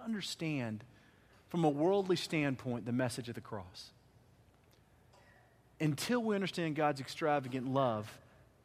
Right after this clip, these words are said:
and our absolute need. And the crazy thing about it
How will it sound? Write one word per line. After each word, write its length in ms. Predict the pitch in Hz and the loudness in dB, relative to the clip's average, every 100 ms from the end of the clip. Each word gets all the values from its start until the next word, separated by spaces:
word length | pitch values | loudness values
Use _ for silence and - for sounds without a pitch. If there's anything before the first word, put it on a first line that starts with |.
| _ _ _ _ - | _ _ _ _ -2
and 100 | 139 | 2
our 120 | 131 | 4
absolute 520 | 131 127 - 127 127 | 4 2 -4 -2 -2
need. 300 | 123 120 107 - - - _ _ 151 | 0 -2 -4 -8 -20 -20 _ _ -2
And 100 | 147 | -2
the 60 | |
crazy 480 | 135 - 196 226 233 | 0 0 0 0 -2
thing 240 | 220 220 | -2 -4
about 300 | 208 202 226 | 0 2 0
it 100 | 254 | -2